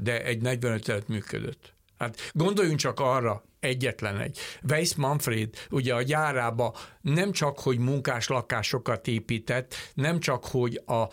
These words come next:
lányok, amikor, ö, férhez mentek, a kelengyét a-, tőle kapták meg, de saját egészségügyi rendszere volt a,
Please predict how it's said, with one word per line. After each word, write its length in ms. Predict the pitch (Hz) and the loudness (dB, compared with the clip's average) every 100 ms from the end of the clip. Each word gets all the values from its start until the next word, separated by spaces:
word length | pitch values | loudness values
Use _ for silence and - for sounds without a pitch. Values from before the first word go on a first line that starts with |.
| - | -6
lányok, 580 | - 131 147 147 127 117 | 0 2 2 2 0 0
amikor, 600 | 120 120 113 127 120 127 | 0 0 0 0 0 -2
ö, 300 | - 139 120 117 | -2 0 2 2
férhez 480 | - 151 135 123 110 | 2 2 2 0 0
mentek, 480 | 117 110 117 110 | 0 0 -2 -4
a 80 | - | -6
kelengyét 720 | - 147 135 127 120 120 110 - | -2 0 2 2 2 0 0 0
a-, 260 | 113 143 123 | 0 0 -2
tőle 300 | 139 117 113 | 2 2 2
kapták 540 | 120 - - 117 107 | -2 -2 -2 -4 -2
meg, 200 | 135 135 | -2 -2
de 180 | 131 147 | -4 -4
saját 480 | - 170 127 120 - | 0 0 0 -2 -6
egészségügyi 880 | 214 220 214 123 - 117 120 110 117 | -4 0 0 2 0 -2 -2 -2 0
rendszere 600 | 113 110 110 - 110 110 | 0 0 -2 -2 0 0
volt 380 | 101 107 107 - | 0 0 0 0
a, 160 | 113 | -2